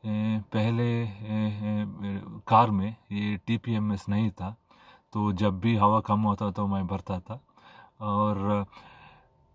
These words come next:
अगर ऐसे ही इस कार में अगर ये नहीं होता, तो वही मैं कंटिन्यू करता। जब भी, अ, पेट्रोल भराता था, तो वो हवा, अ, भरा के चलाता था। मुझे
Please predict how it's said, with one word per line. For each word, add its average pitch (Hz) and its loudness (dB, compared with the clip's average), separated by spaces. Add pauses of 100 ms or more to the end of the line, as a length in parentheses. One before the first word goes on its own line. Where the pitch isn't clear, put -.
अगर 123 0
ऐसे 123 0
ही 127 0
इस 110 -4
कार 123 2
में 127 -2
अगर 120 -4
ये 110 -2
नहीं 117 2
होता, 101 -4
तो 127 -2
वही 135 4
मैं 131 0
कंटिन्यू 110 0
करता। 85 -10 (520)
जब 107 -2
भी, 120 0
अ, 107 -12 (1300)
पेट्रोल 120 2
भराता 113 0
था, 151 -8
तो 113 -6
वो 101 0
हवा, 110 4 (720)
अ, - -6 (220)
भरा 104 -2
के 123 -10
चलाता 98 -2
था। 123 -8
मुझे 113 -2